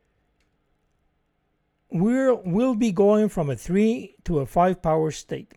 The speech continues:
That is, on the one hand, the government consisting of the legislative first power for laws and executive power for order, and on the other hand, the people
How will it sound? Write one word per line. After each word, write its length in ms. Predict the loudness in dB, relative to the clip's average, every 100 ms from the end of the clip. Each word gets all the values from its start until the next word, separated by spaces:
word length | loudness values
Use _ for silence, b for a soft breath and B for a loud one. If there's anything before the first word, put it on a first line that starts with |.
| _
That 180 | 0 2
is, 160 | 0 -2
on 120 | -6
the 100 | -4
one 220 | -2 -2
hand, 280 | -2 -4 -4
the 60 |
government 480 | 0 0 0 -2 -6 b b b
consisting 580 | -6 -4 0 0 0 -2
of 140 | -4 -6
the 80 |
legislative 600 | -4 -4 -4 -2 -2 -2
first 280 | -4 -6 -6
power 320 | -4 0 -2
for 200 | -2 -4
laws 300 | -2 -2 -4
and 140 | -6 -8
executive 520 | -6 -6 -6 -8 -6
power 380 | -4 -2 -4 -6 b b b b
for 600 | -20 -20 -10 -4 -2 0
order, 460 | 4 4 4 0 -2 -6
and 120 | -4
on 120 | -4
the 80 | -4
other 220 | -4 -4
hand, 420 | -2 -4 -4 -6
the 80 | -8
people 500 | -4 -4 -2 -4